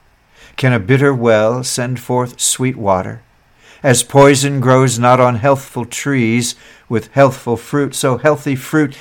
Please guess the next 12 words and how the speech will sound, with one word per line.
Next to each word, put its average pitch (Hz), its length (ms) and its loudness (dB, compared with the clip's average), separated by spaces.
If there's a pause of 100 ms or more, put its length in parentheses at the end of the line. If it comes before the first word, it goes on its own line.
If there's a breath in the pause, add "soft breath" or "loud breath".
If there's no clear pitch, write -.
(140 loud breath)
cannot 139 320 0
grow 139 240 4
on 143 140 0
poisonous 143 540 2
trees. 143 680 -6 (1500)
We 131 140 -10
must 123 260 -8
not 127 220 -4
look 120 200 -4
for 113 260 -6 (100)
good 127 180 2
works 95 560 -6